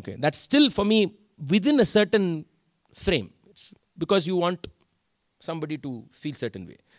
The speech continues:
So can we rethink it? And it's high time we do. We all have brains, no? We all have minds. So we should. So my personal preference is probably,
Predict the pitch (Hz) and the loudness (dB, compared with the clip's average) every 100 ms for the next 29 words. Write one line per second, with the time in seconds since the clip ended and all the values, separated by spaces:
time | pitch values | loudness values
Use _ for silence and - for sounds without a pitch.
0 | _ _ _ - 277 - - 208 240 294 | _ _ _ -8 -6 -6 -4 0 4 4
1 | 175 170 - 120 98 - - 240 302 - | 2 0 0 -4 -8 -14 -6 -4 -4 -2
2 | - 311 - 339 302 175 170 131 104 180 | -2 0 0 -4 -4 -6 -4 -6 -6 -6
3 | 285 254 233 135 190 127 101 147 156 _ | -4 -4 0 2 2 0 -6 -12 -14 _
4 | _ _ _ _ _ _ _ _ _ _ | _ _ _ _ _ _ _ _ _ _
5 | - 170 247 269 196 143 147 107 98 - | -14 -8 -4 -2 -2 -2 -2 -6 -10 -14
6 | - _ _ _ _ _ - 220 185 - | -18 _ _ _ _ _ -12 -2 2 4
7 | 226 - _ _ _ _ - 277 240 - | 2 0 _ _ _ _ -6 -4 -4 -6
8 | _ _ 156 180 320 - 247 - 269 208 | _ _ 2 4 6 6 4 2 -2 -2
9 | 180 214 226 220 - 220 - - 160 175 | -2 -2 -4 -4 -4 -4 -4 -4 -2 0
10 | 180 196 190 | 0 0 0